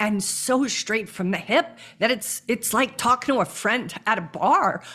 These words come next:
about money. So how did you get that, it's so kind of, like, stripped down to just the most important things we need to know?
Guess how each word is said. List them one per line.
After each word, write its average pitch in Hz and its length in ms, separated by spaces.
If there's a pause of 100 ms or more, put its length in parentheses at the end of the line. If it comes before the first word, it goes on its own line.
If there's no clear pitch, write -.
(160)
about 214 420
money. 185 460
So 190 320
how 202 240
did 302 200
you 302 180
get 294 380 (280)
that, 196 380 (840)
it's - 240 (100)
so 226 260
kind 269 200
of, 269 140
like, - 180
stripped - 500
down 269 360
to - 180
just 208 280
the 185 60
most 190 300
important 190 500
things 185 280
we 180 80
need 175 240
to - 160
know? 247 400